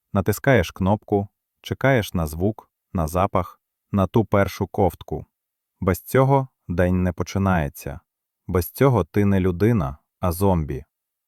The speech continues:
Спробуй тиждень не пити каву з машини. Відчуєш не тільки ломку від кофеїну, а й порожнечу від відсутності ритуалу.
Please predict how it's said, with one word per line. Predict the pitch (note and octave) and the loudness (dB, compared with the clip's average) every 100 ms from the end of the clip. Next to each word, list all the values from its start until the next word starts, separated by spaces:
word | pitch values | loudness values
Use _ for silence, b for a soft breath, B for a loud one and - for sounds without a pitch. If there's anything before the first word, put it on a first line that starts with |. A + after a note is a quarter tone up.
| _ - | _ -20
Спробуй | - - C#3 C3 F#2+ | -4 2 4 4 2
тиждень | - C3+ A#2 F#2+ D#2 - | 2 2 2 0 0 -2
не | G#2 A2+ | 0 0
пити | - A2+ - | 2 0 0
каву | - F2+ E2 | -2 -2 0
з | E2+ | -2
машини. | F#2 - G2+ D#2+ C#2+ D#2 _ _ _ _ | -4 -2 -2 -2 -4 -10 _ _ _ _
Відчуєш | G2+ - - C3 A2 - | -8 -4 2 4 4 2
не | A#2 | 0
тільки | - C#3 - C#3+ | 0 -2 0 2
ломку | C3 G2 E2 E2 | 4 2 0 -4
від | E2 | -4
кофеїну, | - F#2 G2+ F#2 E2 C#2+ C#2+ _ _ _ | -6 -4 -2 0 -2 -4 -8 _ _ _
а | G#2 | 0
й | F#2+ | 2
порожнечу | - F#2 E2+ F#2+ A#2 - D#2+ D#2+ _ | 2 2 2 2 2 0 -6 -6 _
від | F#2+ F2+ E2+ | -2 -2 -2
відсутності | F2 - G#2+ G2 F2+ - | -4 -2 -2 -2 -4 -4
ритуалу. | F#2 F2 F#2+ F#2 E2 C#2+ | -4 -2 0 0 0 -2